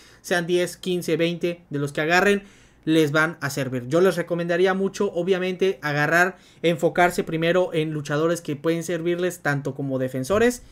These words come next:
como atacantes. Por ejemplo, Hulkling, Gore, eh, Galán, etcétera, ¿no? Entonces, eh, sí, enfóquense en esos primeros, luego ya agarren un poquito más de atacantes, un poquito más de defensores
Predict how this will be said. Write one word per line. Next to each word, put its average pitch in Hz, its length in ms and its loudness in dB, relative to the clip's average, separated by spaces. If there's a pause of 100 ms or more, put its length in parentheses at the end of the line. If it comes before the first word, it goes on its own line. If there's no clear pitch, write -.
(260)
como 165 400 -2
atacantes. 135 800 -2
Por 113 220 -6
ejemplo, 160 720 -2
Hulkling, 143 720 -4
Gore, 139 380 -2 (480)
eh, 120 200 -4
Galán, 143 560 0 (120)
etcétera, 117 580 -8
¿no? 170 220 -6 (320)
Entonces, 165 460 0 (280)
eh, 151 400 4
sí, 170 340 2 (280)
enfóquense 175 500 -2
en 175 80 0
esos 175 200 -2
primeros, 214 580 2
luego 156 480 2 (720)
ya 143 340 4
agarren 139 300 0
un 147 80 -2
poquito 143 240 -6
más 143 120 0
de 139 60 0
atacantes, 202 600 -2 (100)
un 131 80 -8
poquito 143 240 -6
más 143 160 -2
de 151 60 -2
defensores 202 600 -2